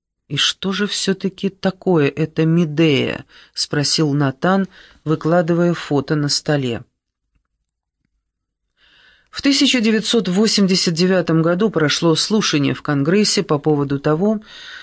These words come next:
можно ли считать секретные данные, собранные цру с помощью систем спутникового слежения, пригодными для изучения и мониторинга глобальных изменений окружающей среды или нет.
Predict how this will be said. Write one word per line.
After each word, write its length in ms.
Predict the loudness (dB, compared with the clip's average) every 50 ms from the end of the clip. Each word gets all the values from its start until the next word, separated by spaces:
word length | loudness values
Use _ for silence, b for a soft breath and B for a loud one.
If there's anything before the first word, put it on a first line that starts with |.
| B B B
можно 300 | 0 2 2 2 2 2
ли 140 | 2 2 2
считать 480 | 2 2 0 -2 0 0 0 0 0
секретные 640 | 0 -2 -2 0 0 0 0 0 0 0 2 2 2
данные, 520 | 0 0 0 0 2 2 2 2 2 0 0
собранные 600 | 0 0 0 0 2 2 0 2 2 0 0 -2
цру 400 | -2 0 0 2 2 2 2 0
с 100 | -2 -2
помощью 400 | -2 0 0 0 0 -2 -4 -4
систем 460 | -4 -4 -6 -4 -4 -2 -2 -2 -2
спутникового 720 | -4 -6 -4 -4 -4 -4 -2 -4 -4 -2 -2 -2 0 0
слежения, 720 | -2 -2 -2 -2 -2 0 0 0 2 2 2 2 0 0 -2 B B B B B B B B B
пригодными 680 | -2 0 0 0 2 2 2 2 2 2 2 2 0
для 200 | 0 0 0 0
изучения 840 | 0 0 -2 -2 -2 -2 0 0 2 2 2 2 2 0 0 -2 -4 B B B B B B
и 120 | 0 2 4
мониторинга 920 | 4 4 4 4 2 0 0 0 0 0 2 2 2 2 2 2 0 0
глобальных 680 | 2 2 2 2 2 2 0 2 2 2 0 0 -2 -2
изменений 680 | -2 0 0 0 2 2 2 2 2 2 0 0 -2 -2
окружающей 800 | -4 -6 -4 -4 -4 -4 -2 0 2 2 2 2 2 0 0 -2
среды 500 | -2 -2 -2 -2 -2 -2 0 -2 -2 -2
или 280 | -2 -2 -2 0 0 0
нет. 480 | 0 0 0 -2 -4 -6 -10 -16 -20